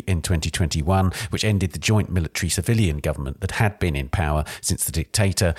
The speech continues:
Omar al-Bashir was overthrown amid pro-democracy protests in twenty nineteen.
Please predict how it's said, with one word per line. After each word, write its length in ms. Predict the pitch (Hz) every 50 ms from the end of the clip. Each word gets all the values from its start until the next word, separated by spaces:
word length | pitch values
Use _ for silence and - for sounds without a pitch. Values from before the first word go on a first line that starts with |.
| - -
Omar 300 | - 85 87 80 78 - -
al-Bashir 720 | 82 76 67 64 67 69 - - - 131 117 92 71 69 -
was 180 | 76 85 80 -
overthrown 640 | 87 87 80 76 80 - - 98 87 82 76 73
amid 300 | 71 78 76 78 - -
pro-democracy 680 | - - 82 78 - 80 92 - - - 101 - - 82
protests 600 | - - 76 67 - - - 64 - - - -
in 180 | - - 95 -
twenty 260 | - 90 76 - -
nineteen. 640 | 65 67 67 67 71 - - 104 85 76 64 -